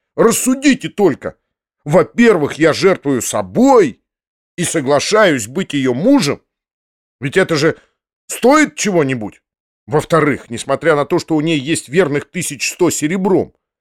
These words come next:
несмотря на это, я беру только сто тысяч ассигнациями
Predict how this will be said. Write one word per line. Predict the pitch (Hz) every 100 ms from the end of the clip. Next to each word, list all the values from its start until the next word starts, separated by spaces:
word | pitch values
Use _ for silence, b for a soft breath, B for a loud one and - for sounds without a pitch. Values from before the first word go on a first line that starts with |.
| _ _
несмотря | 139 160 185 196 180
на | 123 147
это, | 202 214 143 - - _ _ _ _ _ _ -
я | 110 185
беру | 120 139 123
только | 151 135 143
сто | - 190
тысяч | 175 185 - 156 -
ассигнациями | 123 123 98 165 269 262 - - 240 208 170 139 101